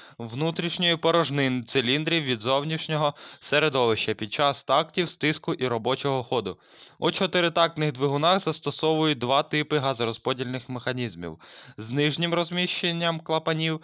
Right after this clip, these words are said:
коли вони розміщені у блоці збоку від циліндрів, або з верхнім, з клапанами в голівці блока. На сучасних тракторах і автомобільних двигунах застосовуються газорозподільні механізми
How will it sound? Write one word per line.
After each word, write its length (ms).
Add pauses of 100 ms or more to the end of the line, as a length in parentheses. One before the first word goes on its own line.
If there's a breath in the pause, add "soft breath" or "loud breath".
(480 loud breath)
коли 220
вони 300
розміщені 680
у 180
блоці 440
збоку 440
від 180
циліндрів, 640 (260 loud breath)
або 300
з 60
верхнім, 680 (320 loud breath)
з 280
клапанами 760
в 40
голівці 600
блока. 500 (440 loud breath)
На 120
сучасних 480
тракторах 540
і 40
автомобільних 720
двигунах 500
застосовуються 840
газорозподільні 800
механізми 640